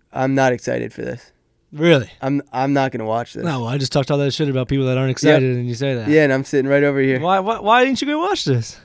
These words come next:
Speaker 1: Man, I just, so I watched Mayweather Pacquiao. I was,
Speaker 2: Yeah.
Speaker 1: like, kind of excited for it. They were like, "Oh, biggest fight ever." And I was like, "Hey, uh,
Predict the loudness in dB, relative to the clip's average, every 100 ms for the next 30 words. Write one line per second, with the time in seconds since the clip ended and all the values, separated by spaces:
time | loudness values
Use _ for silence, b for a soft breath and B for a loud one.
0 | -10 -2 0 0 -2 0 0 -2 -14 _
1 | _ 0 4 6 6 4 0 0 2 4
2 | 2 0 -4 -6 -8 -10 -14 _ _ _
3 | _ _ -4 0 4 2 4 2 2 0
4 | 0 0 -2 -8 -6 -4 -4 -2 0 0
5 | 0 0 0 2 4 4 2 -2 -6 -6
6 | -2 -2 -2